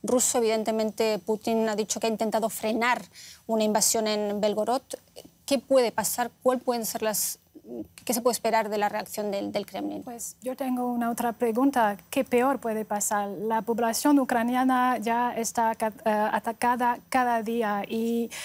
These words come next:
Speaker 2: eh, vemos simplemente una reacción de Kiev, eh, probablemente, eh, eh, defendiéndose, eh, contra est-, estos ataques para ucranianos. Eh, Zenia, tú me dices si,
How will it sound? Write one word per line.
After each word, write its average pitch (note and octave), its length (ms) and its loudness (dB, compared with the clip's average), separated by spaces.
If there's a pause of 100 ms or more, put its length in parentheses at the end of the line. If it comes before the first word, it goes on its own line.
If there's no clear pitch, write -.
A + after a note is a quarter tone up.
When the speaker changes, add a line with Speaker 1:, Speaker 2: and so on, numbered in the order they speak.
(200)
Speaker 2:
eh, A3+ 440 4
vemos C#4 420 4
simplemente B3+ 840 0
una B3+ 180 2
reacción C#4 680 0
de G#3+ 200 -2
Kiev, - 360 0 (160)
eh, A3 420 0
probablemente, A#3 1000 0
eh, A3 400 0 (300)
eh, A#3 180 2
defendiéndose, B3+ 1120 2
eh, A3 580 0 (220)
contra A#3+ 520 0
est-, - 360 -4
estos A#3+ 380 -2
ataques A#3+ 480 -2
para B3 280 0
ucranianos. A#3+ 800 -2
Eh, A3 360 0
Zenia, B3 340 -2
tú A#3+ 140 -8
me A3 100 -4
dices A#3 300 0
si, A3+ 320 -4